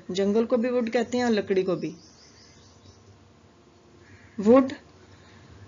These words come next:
लकड़ी या जंगल। Wool, W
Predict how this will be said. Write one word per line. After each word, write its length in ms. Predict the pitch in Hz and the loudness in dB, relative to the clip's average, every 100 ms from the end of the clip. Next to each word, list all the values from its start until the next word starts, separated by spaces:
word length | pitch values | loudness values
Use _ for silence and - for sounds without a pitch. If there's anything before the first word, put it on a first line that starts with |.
| - - - - | -20 -20 -20 -14
लकड़ी 560 | 190 196 190 214 226 294 - - - - | -4 -2 0 2 2 0 -6 -20 -20 -4
या 100 | 208 | -2
जंगल। 500 | 196 196 180 190 233 269 - - - - - - - - - - - - - - - - - - - - - - - 202 | 2 0 2 2 0 -4 -16 -20 -20 -20 -20 -20 -20 -20 -20 -20 -20 -14 -12 -14 -18 -20 -20 -20 -20 -20 -20 -18 -8 4
Wool, 460 | 202 240 240 196 - - - - - - - - - - - - | 8 10 10 6 0 -20 -20 -20 -20 -20 -20 -20 -20 -20 -16 -12
W 480 | 196 220 202 226 | -2 0 0 0